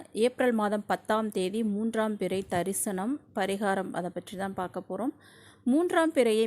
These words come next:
பார்த்துவிட்டால் இருக்கும் இடத்திற்கே அதிர்ஷ்டம் உங்களை தேடி வரும். தங்க நகை சேர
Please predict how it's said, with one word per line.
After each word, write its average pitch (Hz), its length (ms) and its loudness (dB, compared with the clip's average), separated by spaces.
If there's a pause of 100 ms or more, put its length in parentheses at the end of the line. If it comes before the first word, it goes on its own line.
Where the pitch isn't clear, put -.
பார்த்துவிட்டால் 202 800 2
இருக்கும் 240 460 0
இடத்திற்கே 214 800 0
அதிர்ஷ்டம் 202 720 -2
உங்களை 208 440 2 (120)
தேடி 196 380 0
வரும். 202 340 -2 (600)
தங்க 277 360 4
நகை 240 360 2
சேர 208 380 2